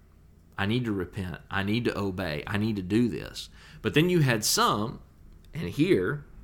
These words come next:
many of the Pharisees and Sadducees, you had some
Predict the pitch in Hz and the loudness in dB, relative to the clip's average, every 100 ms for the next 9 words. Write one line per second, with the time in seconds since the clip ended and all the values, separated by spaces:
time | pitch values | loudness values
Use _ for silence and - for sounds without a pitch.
0 | - - - - 113 113 139 156 151 127 | -18 -18 -16 -10 -2 6 10 10 10 6
1 | 117 127 113 104 95 87 80 - 147 202 | 4 4 4 2 0 -2 -2 4 4 4
2 | 131 95 92 101 120 127 110 - 165 214 | 0 -2 -2 0 0 2 0 2 4 4
3 | 151 113 | 4 0